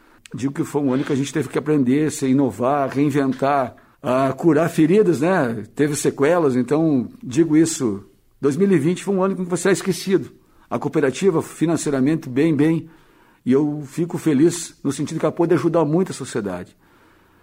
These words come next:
E eu também digo aos associados e à comunidade que muitas vezes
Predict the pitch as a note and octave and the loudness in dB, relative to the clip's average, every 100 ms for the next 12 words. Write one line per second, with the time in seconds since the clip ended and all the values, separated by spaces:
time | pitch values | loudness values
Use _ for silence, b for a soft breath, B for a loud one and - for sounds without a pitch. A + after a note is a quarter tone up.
0 | b b A#2+ B2+ C3+ C#3 C3 C#3+ C3+ D#3+ | b b 0 4 4 2 2 0 2 2
1 | B2 E3 E3 C3+ B2 - C3 B2+ C#3+ C#3+ | 2 2 2 2 -2 -8 -6 -2 0 0
2 | A#2+ A#2+ B2+ B2+ B2+ B2+ C#3+ C#3 C#3+ D#3+ | -2 -2 0 0 0 0 -2 -2 -4 -2
3 | D3+ A2+ D3+ D3+ B2+ A#2+ - | -2 -2 -2 -2 -4 -10 -14